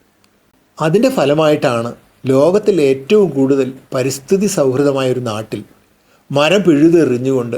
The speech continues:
ഒരു പരിസ്ഥിതി ദിനം ആചരിക്കാൻ കർഷകർ നിർബന്ധിതരായത്. പ്രതീകാത്മകത നല്ലതാണ്, ആവശ്യവുമാണ്. പക്ഷേ അവയ്ക്ക്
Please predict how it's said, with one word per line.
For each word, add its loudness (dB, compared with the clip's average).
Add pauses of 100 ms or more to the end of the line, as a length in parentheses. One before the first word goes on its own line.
(160)
ഒരു -2
പരിസ്ഥിതി -2
ദിനം -4
ആചരിക്കാൻ -8 (500)
കർഷകർ -4 (280)
നിർബന്ധിതരായത്. -6 (1080)
പ്രതീകാത്മകത 0 (200)
നല്ലതാണ്, -4 (800)
ആവശ്യവുമാണ്. -6 (1000)
പക്ഷേ -2
അവയ്ക്ക് 0